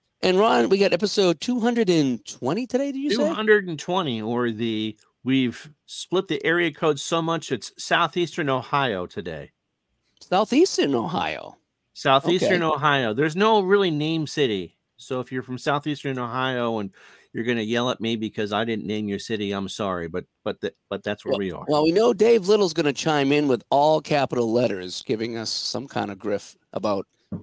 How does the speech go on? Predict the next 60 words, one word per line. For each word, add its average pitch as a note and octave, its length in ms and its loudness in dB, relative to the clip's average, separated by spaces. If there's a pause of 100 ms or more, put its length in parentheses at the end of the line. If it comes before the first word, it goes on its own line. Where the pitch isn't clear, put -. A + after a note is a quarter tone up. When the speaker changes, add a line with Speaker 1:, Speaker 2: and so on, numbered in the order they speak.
Speaker 1:
he's B2+ 200 0
not A#2+ 180 0
from B2 120 0
Speaker 2:
But A#2 60 -2
he's - 80 -2
in G#2 100 -4
Speaker 1:
Cincinnati. G#3+ 340 -4
Speaker 2:
Columbus, C3 560 0
and G#2+ 100 -4
that's B2+ 200 -2
not C3 180 -4
Southeastern G2+ 600 -4
Ohio. D#2 520 -10 (300)
Speaker 1:
Okay, A#2+ 520 -2
I G2 100 -2
just C#3 120 -8
don't C3+ 80 0
wanna B2+ 220 0
make B2+ 180 -4
him D#3 160 -2
mad G#2+ 220 -2
at C#2 100 -14
us - 180 -10
again. F2 300 -14
You G2+ 80 -12
know A2+ 100 -12
how A2+ 200 -8
he C3 80 -6
gets. - 480 -6 (240)
Speaker 2:
Yes, A#2 240 -6
I B2+ 60 -2
do. D#3+ 220 -4 (180)
Yes, G#2+ 220 -8
I - 60 -2
Speaker 1:
All - 60 -2
Speaker 2:
do. G#2+ 60 -4
Speaker 1:
right. B2+ 240 0 (260)
Speaker 2:
He's A3+ 140 4
Speaker 1:
Anyway, F3 140 6
Speaker 2:
a D3 100 10
Speaker 1:
ways A#3+ 140 6
Speaker 2:
doctor. - 60 -2
Speaker 1:
to - 20 0
get - 100 4
Speaker 2:
Never, F3+ 200 4
never, G3 480 6
never G#3+ 280 6
make G3+ 220 4
a E3 40 4
doctor C3+ 380 4
upset G2+ 340 -2
there, D#2 140 -6
Gardner. - 260 0
Speaker 1:
No, F#4 340 2
no, C4 360 0
we G#3 160 -4
don't G3 160 -2
wanna G#3 180 -4
do G#3 140 -6
that. G3 240 -8